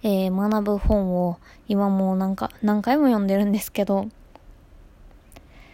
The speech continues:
それを読むことで、まあ、実際に自分の生活が豊かになっているかとか、あとブログで発信することで、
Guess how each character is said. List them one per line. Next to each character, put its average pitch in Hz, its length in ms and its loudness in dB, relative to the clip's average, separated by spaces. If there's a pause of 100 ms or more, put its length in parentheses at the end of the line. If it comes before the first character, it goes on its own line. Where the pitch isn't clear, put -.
(360)
そ - 200 -2
れ 320 160 2
を 330 300 2 (260)
読 220 220 0
む 269 180 4
こ 330 180 -2
と 220 240 -2
で、 214 320 0 (360)
ま 220 100 0
あ、 - 20 2
実 202 160 0
際 233 320 0
に 226 100 2
自 202 140 -2
分 240 180 2
の 240 120 0
生 247 220 -2
活 233 260 -4
が 220 140 0
豊 269 340 0
か 180 100 -4
に 180 100 0
な 196 120 -2
っ 175 40 -12
て - 160 -6
い 185 80 0
る 185 100 -2
か 185 260 -6
と - 100 -20
か、 202 300 -4 (420)
あ 240 120 0
と 240 400 0
ブ 240 160 2
ロ 277 160 4
グ 269 100 4
で 262 80 2
発 262 240 -2
信 247 280 2
す - 160 -2
る 254 100 0
こ 277 160 -2
と 240 160 0
で、 294 280 2